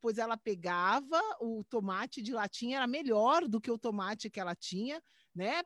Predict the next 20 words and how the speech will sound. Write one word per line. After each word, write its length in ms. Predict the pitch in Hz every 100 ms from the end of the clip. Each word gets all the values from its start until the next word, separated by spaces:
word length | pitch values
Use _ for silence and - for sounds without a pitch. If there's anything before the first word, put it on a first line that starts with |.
| -
Porque 300 | 247 233 277
era 320 | 294 285 247
mais 180 | 262 262
moderno, 600 | 339 320 233 277 202 160 _ _ _
era 140 | 160 190
mais 240 | 220 226
caro 420 | - 208 277 392
até. 200 | 277 -
Ela, 160 | 220 208
em 80 | 226
vez 200 | 277 330
de 60 |
usar 180 | 302 269
o 60 | 262
tomate 480 | 254 214 202 - 190
dela, 360 | 202 277 294
ela 120 | 233
começou 520 | 247 285 285 269 - 233
a 40 |
usar 360 | 226 165 175